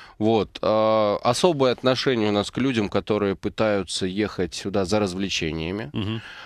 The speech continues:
Speaker 1: А,
Speaker 2: У вас, то есть у вас как
Speaker 1: у, у нас у проекта.
Speaker 2: Серьезно.
Speaker 1: А, хозяин, естественно, неохотно идет на, эм, общение с, а, людьми, которые хотят вечеринки устраивать.
Speaker 2: А
Speaker 1: А,
Speaker 2: они устраивают именно в съемном жилье, что ли?
Speaker 1: Конечно.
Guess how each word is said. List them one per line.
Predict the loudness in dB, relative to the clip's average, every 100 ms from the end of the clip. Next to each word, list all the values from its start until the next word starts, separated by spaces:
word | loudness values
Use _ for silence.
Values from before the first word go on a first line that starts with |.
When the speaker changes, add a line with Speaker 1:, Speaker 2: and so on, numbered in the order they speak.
| -6
Speaker 1:
А, | 0 2 4 4 4
Speaker 2:
У |
вас, | 4 2
то | 0
есть | 0 0 0
у |
вас | 0 2
как | 2
Speaker 1:
у, | 2 4
у |
нас | 4 2 0
у | 0
проекта. | 2 2 2 -2 -8 -8
Speaker 2:
Серьезно. | -4
Speaker 1:
А, | 0 2 2 2 0 -2 -4
хозяин, | 0 2 2 2 2
естественно, | 0 0 -2 0 2
неохотно | 2 2 -2 0 0 0
идет | 2 -2 -2 -6
на, | -2 2 4 4 4 2 0
эм, | 0 0 0 -4 -6
общение | -6 -2 -2 0 0 0
с, | -2 -2 -2 -2 -6 -14 _ -20 -20 -20 -20 -20 -10
а, | -4 -2
людьми, | -2 -2 -2
которые | -2 -2 -4
хотят | -4 -6 -8
вечеринки | -8 -6 -8 -8
устраивать. | -10 -12 -14 -14 -16 -20 _ _ -20 -20 -20 -2
Speaker 2:
А | 4 4
Speaker 1:
А, |
Speaker 2:
они | 4 2
устраивают | 2 2 4 2 2
именно | 0 0 0
в | -2
съемном | -2 0 0 0
жилье, | 2 2 4
что | 4
ли? | 4
Speaker 1:
Конечно. | 2 0 -4 -6